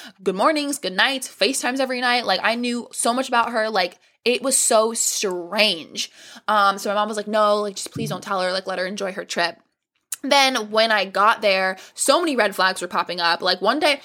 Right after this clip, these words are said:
one night we were cuddling, and she looked at me and was like, "What do you think about open relationships?" We had just had sex. We had just had sex. I was naked in her arms, and she's asked me about an open relationship after, like, talking for, like, a month and a half. And I'm like, "What?" I'm definitely think that's something,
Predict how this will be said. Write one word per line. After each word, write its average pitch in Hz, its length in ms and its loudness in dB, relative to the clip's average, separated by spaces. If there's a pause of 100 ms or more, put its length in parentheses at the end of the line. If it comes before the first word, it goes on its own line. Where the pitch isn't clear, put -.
(140)
one 269 180 0
night 320 160 2
we 254 80 -6
were 247 120 0
cuddling, 220 500 0
and 214 120 -4
she 214 120 0
looked 196 120 -2
at 262 60 -4
me 254 60 -4
and 233 80 -4
was 233 100 -4
like, 190 160 -2 (580)
"What 226 120 0
do 311 60 4
you 330 60 0
think 403 120 -2
about 294 160 2
open 220 160 -2
relationships?" - 800 -4
We 523 260 2
had 269 100 -6
just 226 280 2
had 214 200 0
sex. - 600 -4 (300)
We 330 100 2
had 262 140 2
just 214 180 2
had 214 160 0
sex. - 260 -2
I 226 80 4
was 262 120 2
naked 262 280 0
in 233 100 -4
her 208 100 -2
arms, 175 260 -4
and 190 100 -4
she's 202 120 -2
asked 202 180 0
me 202 60 -6
about 185 160 2
an - 20 -6
open 185 220 -2
relationship 175 520 -4
after, 196 280 2
like, 196 120 2
talking 180 400 -4
for, 170 120 -4
like, 165 260 0
a 180 60 -10
month 170 160 -6
and 202 80 -2
a - 20 0
half. 214 580 0
And 269 80 0
I'm 277 120 2
like, 233 100 0
"What?" 202 480 2
I'm 220 220 -2
definitely 285 400 0
think 247 260 -2
that's 214 200 2
something, 202 340 -6